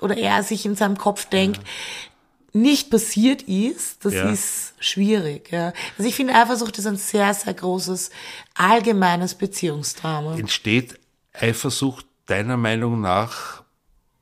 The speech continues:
Speaker 2: aus mangelndem Vertrauen zum Beispiel auch?
Speaker 1: Ich glaub, Eifersucht kann aus ganz, ganz vielen unterschiedlichen Gründen entstehen. Ich glaub auch oft, dass unsere wahrscheinlich vorhergegangenen Beziehungen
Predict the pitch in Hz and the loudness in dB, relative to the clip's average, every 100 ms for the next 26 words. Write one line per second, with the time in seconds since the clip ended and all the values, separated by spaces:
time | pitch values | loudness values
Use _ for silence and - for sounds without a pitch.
0 | _ _ _ - 98 95 - - 98 87 | _ _ _ -8 -4 -2 -4 -4 0 2
1 | 95 110 104 110 - 104 - 80 78 92 | 4 2 2 -2 -2 -6 -4 -2 -2 -4
2 | - 113 98 95 92 - 104 98 143 - | -6 -6 -4 -6 -8 -6 -6 -4 -6 -10
3 | _ _ _ _ _ _ _ - - - | _ _ _ _ _ _ _ -14 -12 -12
4 | - 214 214 226 - 202 202 220 220 208 | -8 -6 0 0 2 2 2 -4 -2 -2
5 | 202 202 196 202 202 202 202 196 - _ | 0 -2 -2 -4 -6 -4 -4 -4 -8 _
6 | _ _ _ _ _ 233 247 - 202 196 | _ _ _ _ _ -4 -4 -2 -2 0
7 | 202 175 180 185 185 185 180 - 180 175 | 0 0 -2 -4 -2 -2 -2 -4 -4 -2
8 | - 180 180 185 - 180 190 180 185 - | -2 -2 -2 -2 0 0 0 0 -2 -2
9 | 196 190 180 190 190 - - 190 190 190 | -2 -2 0 0 -2 -10 -4 0 2 2
10 | 196 - 202 202 160 180 196 196 185 175 | -2 0 2 2 2 -2 -2 -4 -2 0
11 | 170 175 175 175 185 - - 202 208 175 | 0 0 -4 -2 -4 -4 -4 0 2 2
12 | 156 147 143 | -2 -6 -8